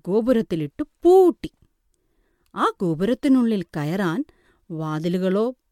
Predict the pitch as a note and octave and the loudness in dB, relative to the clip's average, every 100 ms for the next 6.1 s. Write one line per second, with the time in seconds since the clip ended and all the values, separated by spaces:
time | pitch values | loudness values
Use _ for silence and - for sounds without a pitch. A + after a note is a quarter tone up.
0 | - E3 F3+ D4+ F4 F3 E3+ G4 B3 C#3+ | -6 -4 0 0 0 -2 -2 -2 -4 -6
1 | C3 C3+ C3 C3 C#3+ _ _ _ _ _ | -10 -12 -12 -14 -16 _ _ _ _ _
2 | - G#4 F4+ C4 D#3 E3 G3+ C4 F4+ D#4 | -8 -2 0 0 -2 -6 -4 0 0 0
3 | F3 E3+ A3+ C4 B3+ _ _ F3 E3 G3 | -2 -4 -4 -4 -6 _ _ -4 -2 2
4 | D#4 D#3+ C#3+ G3+ _ _ _ _ _ _ | 2 0 -8 -14 _ _ _ _ _ _
5 | _ - D#3+ D#3+ F#3+ C#4+ C4+ B3+ A#3+ B3 | _ -10 -6 -4 -2 0 0 -2 -2 -2